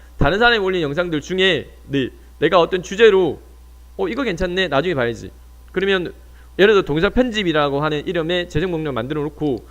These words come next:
동영상 편집과 관련된 영상 설명들이 쭉 있는데 각각의 동영상의 재생 페이지에 들어가서요. 밑에 보면 추가 이렇게 해가지고 재생 목록에 추가하는 게 있어요. 그래서 내가 선별해가지고 모아가지고, 네, 할 수가 있습니다. 요거도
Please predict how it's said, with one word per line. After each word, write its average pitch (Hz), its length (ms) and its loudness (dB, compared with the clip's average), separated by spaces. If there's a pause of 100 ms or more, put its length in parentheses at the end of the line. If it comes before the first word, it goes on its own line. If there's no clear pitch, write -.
(240)
동영상 185 260 0
편집과 220 300 0
관련된 175 380 0
영상 151 240 -4
설명들이 202 420 -4
쭉 208 160 -10
있는데 180 480 -2 (400)
각각의 220 600 6 (240)
동영상의 208 560 2
재생 214 340 2
페이지에 160 420 0
들어가서요. 143 760 -2 (240)
밑에 185 240 2
보면 156 260 -8
추가 220 320 0
이렇게 151 260 -4
해가지고 117 460 -6
재생 165 260 -6
목록에 135 220 -10
추가하는 147 300 -8
게 101 40 -12
있어요. 92 240 -16 (540)
그래서 160 160 -12
내가 170 240 4
선별해가지고 196 600 0
모아가지고, 120 720 -2 (680)
네, 110 220 -4 (840)
할 190 100 -6
수가 185 220 -2
있습니다. 151 800 -2
요거도 143 440 -6